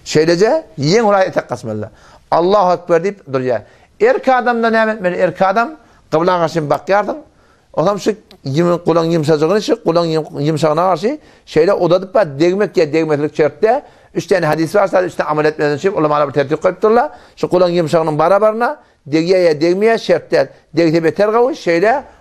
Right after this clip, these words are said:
"Allahu Ekber" deyip, "Allahu Ekber'den" defen ödemeyerdin. Doğru sen secde çektiğini ödemeyin. Ondan zenana ne yazıyordur ya? Zenana'nın tofuğu yakın durmalı. O zenanalardan bir anıdan aklıma bırak geliyor da, o şun yerine burada cahilleştirip,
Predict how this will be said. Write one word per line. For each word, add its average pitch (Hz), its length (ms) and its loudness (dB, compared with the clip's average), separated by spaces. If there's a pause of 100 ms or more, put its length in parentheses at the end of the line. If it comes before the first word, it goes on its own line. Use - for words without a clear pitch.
(120)
"Allahu 180 460 0
Ekber" 170 300 -2
deyip, 220 180 -6 (240)
"Allahu 170 320 0
Ekber'den" 170 300 -4
defen 156 320 0
ödemeyerdin. 202 560 0 (720)
Doğru 233 200 2
sen 180 120 0
secde 139 260 -4
çektiğini 120 400 -4
ödemeyin. 98 320 -10 (520)
Ondan 240 200 0
zenana 277 400 2
ne 269 100 -2
yazıyordur 214 340 0
ya? 220 140 0 (120)
Zenana'nın 233 720 0
tofuğu 185 320 0
yakın 190 440 -2
durmalı. 117 320 -8 (1300)
O 302 120 0
zenanalardan 277 680 2
bir 214 80 2 (680)
anıdan 220 460 0
aklıma 196 520 -2
bırak 240 280 0
geliyor 180 260 0
da, 196 180 -6 (340)
o 269 120 2
şun 294 320 0
yerine 214 260 0
burada 185 360 0
cahilleştirip, 196 720 0